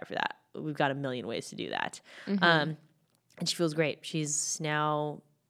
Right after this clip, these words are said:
Speaker 1: six weeks postpartum, seven weeks postpartum, and she's crushing it. And she's just like, "I feel great."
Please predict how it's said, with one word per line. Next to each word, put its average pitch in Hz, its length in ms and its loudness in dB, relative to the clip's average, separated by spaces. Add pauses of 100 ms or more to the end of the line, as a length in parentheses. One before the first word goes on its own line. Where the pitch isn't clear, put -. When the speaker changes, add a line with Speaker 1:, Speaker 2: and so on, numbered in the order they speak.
Speaker 1:
six - 380 -6
weeks 180 200 -8
postpartum, 185 840 -4 (640)
seven 170 240 -6
weeks 185 160 -8
postpartum, 202 640 -2
and 160 140 -6
she's 151 180 -6
crushing - 520 -6
it. - 220 -12
And 156 140 -6
she's 151 220 -8
just 147 220 -12
like, - 180 -8
"I - 80 -2
feel 135 300 -6
great." - 560 -8